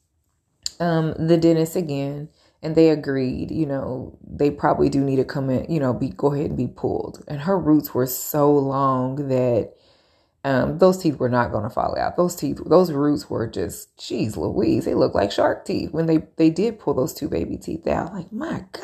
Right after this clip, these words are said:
gosh, those roots were long. But anyway, all that being said, when the dentist was pulling out her front two bottom teeth, um, this is the way she had to lose her first teeth. They didn't come out like everybody else's.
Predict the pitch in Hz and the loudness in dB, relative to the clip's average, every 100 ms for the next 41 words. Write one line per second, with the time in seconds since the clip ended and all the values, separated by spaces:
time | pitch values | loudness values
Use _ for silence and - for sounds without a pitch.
0 | - - - - - _ - _ _ - | -8 -6 -8 -12 -16 _ -20 _ _ -14
1 | - 190 175 - - 50 - 339 - 185 | -2 0 0 -2 -6 -4 -4 -4 -2 -4
2 | 107 - - _ _ _ _ - 440 208 | -4 -10 -14 _ _ _ _ 4 4 4
3 | 135 - - - _ _ - - 214 214 | 2 -2 -6 -12 _ _ -8 0 2 2
4 | 185 175 165 165 151 143 165 165 165 156 | 0 0 0 0 0 2 0 0 0 2
5 | 151 - 160 170 185 190 196 190 - 160 | 2 0 -2 0 0 -2 -6 -4 2 2
6 | 147 143 143 151 147 135 - - _ - | 2 -2 0 2 2 2 -2 -10 _ -6
7 | 156 - - - - 160 156 147 - 147 | -4 -4 -8 -16 -12 -4 -4 -4 -2 2
8 | 160 151 127 - 117 120 165 - _ _ | 4 2 -2 -6 -8 -6 -10 -16 _ _
9 | _ _ _ _ _ _ _ _ _ _ | _ _ _ _ _ _ _ _ _ _
10 | _ _ 160 147 143 160 175 165 156 160 | _ _ 2 2 2 0 2 6 6 6
11 | 180 170 147 139 151 180 165 170 175 175 | 4 4 4 4 2 2 4 4 2 0
12 | 214 156 - 139 180 170 160 180 175 180 | -4 -4 -2 0 0 -4 -4 -2 -2 0
13 | 165 160 170 160 160 156 139 139 143 | 0 2 2 4 4 2 2 -2 -10